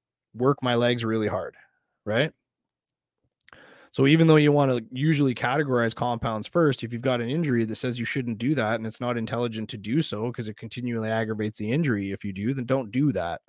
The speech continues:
Do isolations first, right? And then also you have to consider that, like, some of us aren't built well for certain exercises, uh, or maybe some of you don't execute certain exercises well,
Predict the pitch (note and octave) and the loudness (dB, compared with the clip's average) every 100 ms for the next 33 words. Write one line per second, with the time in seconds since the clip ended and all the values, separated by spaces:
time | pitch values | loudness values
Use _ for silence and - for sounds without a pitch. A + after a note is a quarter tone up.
0 | A2 A2+ A#2 A2 G2+ G#2+ G#2 G#2 - G2 | _ -4 -2 -2 -4 -4 -4 -8 -8 -12
1 | - - - - _ _ - A2+ - _ | -14 -16 -16 -20 _ _ -6 -4 -4 _
2 | _ _ _ _ _ _ _ _ _ _ | _ _ _ _ _ _ _ _ _ _
3 | _ _ _ _ _ _ - C#3+ C#3+ C#3 | _ _ _ _ _ _ -2 2 2 2
4 | C#3 A#2 D#3 - F3+ E3+ E3 F3 C3 C#3+ | 0 4 4 6 8 10 8 4 2 2
5 | C#3+ F3 D#3+ - D#3+ D#3+ D3 C3 A#2 A#2+ | 2 2 2 4 6 6 4 2 2 0
6 | A2 - - _ - C3+ D#3 E3+ F3+ C#3 | -2 -10 -20 _ -2 2 4 4 2 2
7 | C#3 D3 A2 - _ _ _ - C3 D#3+ | 0 -2 -4 -10 _ _ _ -2 2 2
8 | - A2 A#2+ D#3 D3 C3 C#3 C3 A2+ A2 | 2 -2 2 2 2 2 2 2 0 -4
9 | B2 C#3+ C3 C#3+ D3+ E3+ A#3 - - - | -2 -2 0 0 0 0 -2 -4 -10 -20
10 | _ _ A#2+ A2 G#2+ G#2+ B2+ B2 B2+ D#3 | _ _ -2 0 0 0 2 2 4 4
11 | D#3 C3+ D3+ D3+ D3+ C#3 C#3+ D3 C3 C3+ | 4 0 0 2 2 0 0 -2 0 -2
12 | C3+ A#2+ B2+ - - D3 C#3+ - C#3 B2 | -2 -4 -4 -6 -6 -6 -4 -4 -4 -4
13 | B2 A#2+ B2+ - A#2 A2 G#2+ G2 F#2+ A2 | -6 -6 -4 -2 -2 -2 -4 -8 -4 2
14 | F#3 B3 | 4 4